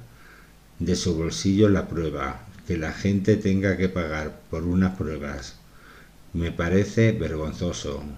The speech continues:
No ha, ha habido mascarillas, no ha habido epis. Yo he pasado miedo por mi marido, de Pelava. Las críticas de Belén al gobierno no gustaron nada a Jorge Javier,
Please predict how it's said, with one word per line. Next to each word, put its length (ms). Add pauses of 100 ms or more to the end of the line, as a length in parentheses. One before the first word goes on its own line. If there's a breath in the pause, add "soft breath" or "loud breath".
(140)
No 400
ha, 360
ha 220
habido 420
mascarillas, 1000
no 160
ha 40
habido 380
epis. 500 (480 loud breath)
Yo 220
he 40
pasado 480
miedo 400
por 160
mi 120
marido, 540
de 180
Pelava. 600 (880 loud breath)
Las 180
críticas 520
de 100
Belén 580
al 160
gobierno 600
no 340
gustaron 560
nada 220
a 20
Jorge 340
Javier, 520